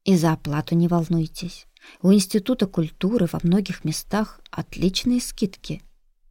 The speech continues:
Вот обложили. Когда? Наум Егорович и так бы не отказался, но дочка обрадуется. А Евдокия простит и поймет. И службы его она знает,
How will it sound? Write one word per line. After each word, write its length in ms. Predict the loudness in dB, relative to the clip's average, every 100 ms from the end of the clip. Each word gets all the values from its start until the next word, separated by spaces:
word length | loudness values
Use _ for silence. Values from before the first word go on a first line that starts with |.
| _ _ _ -10
Вот 120 | -10 -14 -20
обложили. 720 | -20 -20 -12 -12 -14 -20 -20 _ _ _ _ _ _ _ _ -20 -20 -20 _ _ _ _ _ _
Когда? 520 | 0 2 4 4 4 -2 _ _ _ _ _ -2
Наум 320 | 2 2 2
Егорович 600 | 2 0 0 0 -2 -6
и 40 |
так 260 | -6 -6 -4
бы 120 | -4 -4
не 80 | -6
отказался, 800 | -8 -10 -6 -8 -8 -12 -14 -16 -12 -4
но 280 | -2 -2 -8 _ _
дочка 440 | -2 -2 -4 -6 -6
обрадуется. 760 | -4 -4 -2 -4 -4 -10 -18 _ _ _ -20 -18 -4
А 120 | 0
Евдокия 540 | 2 2 0 2 -2
простит 500 | 0 -2 -2 -2 -4
и 40 | -4
поймет. 600 | -6 -6 -6 -10 -14 -20 -20 _ _ _ -8
И 80 | -8
службы 440 | -4 -4 -2 -6
его 220 | -6 -4
она 260 | -4 -4 -8
знает, 560 | -4 0 0 0 -4